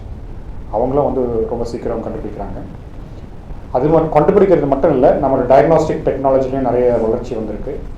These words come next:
இப்போ அதுக்கு அடுத்ததுக்கு மேல இப்போ அதுக்கான மருத்துவ சிகிச்சையும் இருக்கு, மருந்துகளும் இருக்கு,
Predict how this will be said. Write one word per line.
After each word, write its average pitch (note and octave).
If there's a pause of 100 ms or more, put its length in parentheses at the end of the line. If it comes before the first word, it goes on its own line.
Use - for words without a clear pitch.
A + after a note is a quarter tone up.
(800)
இப்போ A2
அதுக்கு A#2
அடுத்ததுக்கு C#3+
மேல C3
இப்போ B2
அதுக்கான A2+ (680)
மருத்துவ D3
சிகிச்சையும் C3
இருக்கு, A2 (180)
மருந்துகளும் C3+
இருக்கு, A2+